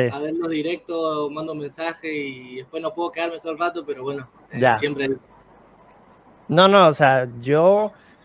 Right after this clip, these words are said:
Speaker 2: siempre te he dicho que admiro tu trabajo por el tema, siempre te lo he dicho, el tema de los gráficos, más que nada. Esos gráficos
Speaker 1: Gastón,
Speaker 2: se ven.
Speaker 1: Gastón Marcilese, el número uno del país.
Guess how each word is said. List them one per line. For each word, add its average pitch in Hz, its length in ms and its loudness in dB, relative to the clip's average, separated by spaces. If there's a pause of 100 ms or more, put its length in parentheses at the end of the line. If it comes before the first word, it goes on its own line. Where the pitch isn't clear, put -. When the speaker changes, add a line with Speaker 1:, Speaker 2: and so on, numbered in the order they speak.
(180)
Speaker 2:
siempre 156 260 0
te 160 100 0
he 156 60 4
dicho 147 220 -2
que 135 80 -4
admiro 135 360 -2
tu - 100 -16
trabajo 139 380 4
por 139 140 0
el 131 100 -2
tema, 147 260 4
siempre 147 380 -2
te 147 80 6
lo 131 60 6
he 135 40 6
dicho, 135 140 0
el 113 60 -6
tema 131 180 2
de 143 60 4
los 117 160 0
gráficos, 120 540 -2
más 113 180 -8
que 117 120 -4
nada. 104 300 -4 (360)
Esos 127 320 -8
gráficos 123 460 4
Speaker 1:
Gastón, 220 160 6
Speaker 2:
se 120 60 -2
ven. 135 320 0 (460)
Speaker 1:
Gastón 156 520 0
Marcilese, 165 720 -2 (160)
el 151 320 -4 (200)
número 165 340 -6
uno 170 200 -4
del 156 140 -6
país. 143 420 -8